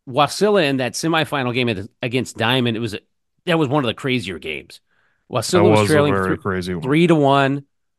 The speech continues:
Speaker 1: Uh, Wasilla was able to rattle off two unanswered goals, tie it at three, and then Diamond, with seventeen seconds remaining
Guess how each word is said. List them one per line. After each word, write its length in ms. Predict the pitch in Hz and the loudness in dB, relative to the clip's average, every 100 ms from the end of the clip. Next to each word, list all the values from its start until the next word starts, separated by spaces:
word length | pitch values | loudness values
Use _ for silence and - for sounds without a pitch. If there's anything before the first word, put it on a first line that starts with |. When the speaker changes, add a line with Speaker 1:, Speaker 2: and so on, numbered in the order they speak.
| _ | _
Speaker 1:
Uh, 460 | 107 104 104 104 104 | -8 -4 -4 -4 -4
Wasilla 540 | 90 113 - 156 151 135 | -4 -4 -4 0 0 2
was 180 | 127 - | -2 -2
able 320 | 143 139 139 | -2 -2 -4
to 180 | - 127 | -4 -4
rattle 340 | 127 131 131 | -2 -2 -2
off 260 | 123 120 - | 0 -2 -2
two 220 | - 165 | -2 0
unanswered 400 | 151 135 131 127 | 2 0 -4 -6
goals, 300 | 120 123 113 | -4 -4 -6
tie 320 | - 160 170 | -8 -2 0
it 100 | 170 | 2
at 180 | 131 - | 0 -2
three, 320 | 135 143 139 | -2 0 0
and 120 | 135 131 | 0 -4
then 200 | 104 98 | -4 0
Diamond, 420 | 151 175 170 123 | 4 6 4 2
with 100 | 107 | -2
seventeen 580 | - 160 185 143 170 139 | -4 -2 -2 -2 -2 -2
seconds 480 | - 139 160 120 | -2 -4 -2 -6
remaining 520 | 120 107 110 123 143 | -4 0 0 0 -4